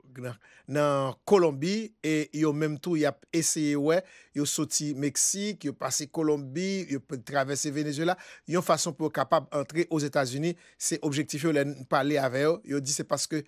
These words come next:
sa pa bon lakay ki fè ke yo, yo oblije mete kò yo deyò pou yo kapab, e ben, wè, ki jè yo ta rantre aux États-Unis, men nou konnen ke otorite imigrasyon aux États-Unis di yo pa fè sa, pa pa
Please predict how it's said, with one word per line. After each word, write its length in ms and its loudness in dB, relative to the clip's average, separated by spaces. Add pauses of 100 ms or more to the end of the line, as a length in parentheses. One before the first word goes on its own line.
(140)
sa 320 -2
pa 140 4
bon 160 -4
lakay 360 0
ki 140 -14
fè 180 -2
ke 200 -2
yo, 220 4
yo 220 6
oblije 360 0 (440)
mete 300 2
kò 220 2
yo 80 0
deyò 280 4
pou 160 -4
yo 80 -4
kapab, 460 2 (160)
e 100 -4
ben, 340 0
wè, 320 2 (180)
ki 120 -6
jè 120 0
yo 100 -2
ta 160 2
rantre 300 -2 (280)
aux 140 2
États-Unis, 460 2
men 120 0
nou 80 -6
konnen 240 0
ke 200 -2
otorite 560 0
imigrasyon 560 -2 (220)
aux 160 2
États-Unis 520 0
di 260 -2
yo 140 6 (340)
pa 160 4
fè 180 -4
sa, 220 0
pa 360 0 (400)
pa 80 6